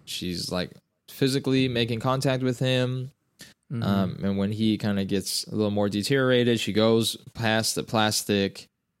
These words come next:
Speaker 1: And, like, one of the first
Speaker 2: Mm-hmm.
Speaker 1: questions, even when she first got there, the nurse is like, "Are you pregnant?" And she's like, "No." And then you find out at the end that she
Speaker 2: Mm.
Speaker 1: actually is. And I was like, "Girl, what
Speaker 2: And
Speaker 1: you
Speaker 2: she confesses
Speaker 1: doing?"
Speaker 2: that to him.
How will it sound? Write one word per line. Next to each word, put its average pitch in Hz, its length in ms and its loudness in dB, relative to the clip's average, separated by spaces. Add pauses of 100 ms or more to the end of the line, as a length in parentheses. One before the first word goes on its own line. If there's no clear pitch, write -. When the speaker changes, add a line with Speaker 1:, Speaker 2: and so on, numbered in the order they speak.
Speaker 1:
And, 101 160 0
like, 101 120 2
one 127 140 2
of 123 40 2
the 113 60 0
first 123 200 2
Speaker 2:
Mm-hmm. 120 60 0
Speaker 1:
questions, 113 560 0
even 123 200 2
when 110 100 0
she 101 120 -4
first 110 240 0
got 127 260 2
there, 92 420 0 (300)
the - 60 -8
nurse 110 220 -2
is 95 120 -4
like, 87 180 -4
"Are 92 80 -2
you 95 120 0
pregnant?" 101 500 0
And 95 80 -8
she's - 220 -10
like, - 120 -10
"No." 90 400 -4 (640)
And 92 80 -6
then 90 320 -4
you 95 160 -10
find 107 320 0
out 98 240 0
at 95 100 -6
the 107 160 0
end 123 320 2
that 101 120 4
she 120 120 0
Speaker 2:
Mm. 104 60 0
Speaker 1:
actually 98 300 -4
is. 98 600 0 (540)
And 98 200 -2
I 98 120 -2
was 107 120 -4
like, 98 460 -8 (160)
"Girl, 160 280 0
what 170 60 0
Speaker 2:
And - 120 -2
Speaker 1:
you 165 60 0
Speaker 2:
she 135 40 0
confesses 151 500 4
Speaker 1:
doing?" 123 100 2
Speaker 2:
that 117 100 -2
to 113 140 -6
him. 113 600 -2